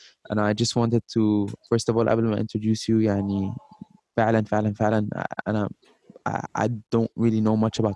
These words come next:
art therapy. و I'm gonna keep it فعلًا very real، يعني. I just want you to introduce yourself كده and, uh, and, and, and give us a little bit of an insight on, on what art therapy is and, uh, and what's the number one misconception of it.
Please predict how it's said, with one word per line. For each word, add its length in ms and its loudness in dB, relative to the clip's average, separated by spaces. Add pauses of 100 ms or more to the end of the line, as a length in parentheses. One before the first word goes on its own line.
art 200 2
therapy. 400 2 (440)
و 420 2 (240)
I'm 140 0
gonna 180 4
keep 240 -6
it 100 -6 (160)
فعلًا 320 2
very 300 4
real، 220 4
يعني. 300 -2 (220)
I 100 0
just 260 -2
want 200 -2
you 80 -10
to 80 -6
introduce 420 -2
yourself 360 0
كده 300 0 (460)
and, 380 -2
uh, 320 2
and, 220 -2
and, 160 -4
and 160 -2
give 120 2
us 120 0
a 40 0
little 220 -2
bit 100 2
of 80 0
an 120 -2
insight 480 0
on, 360 -2 (140)
on 140 -6
what 260 -2
art 180 0 (120)
therapy 420 -2
is 420 0
and, 340 -4
uh, 120 -4 (320)
and 100 0
what's 180 -2
the 60 -2
number 220 2
one 320 0
misconception 640 -2
of 80 -6
it. 260 -18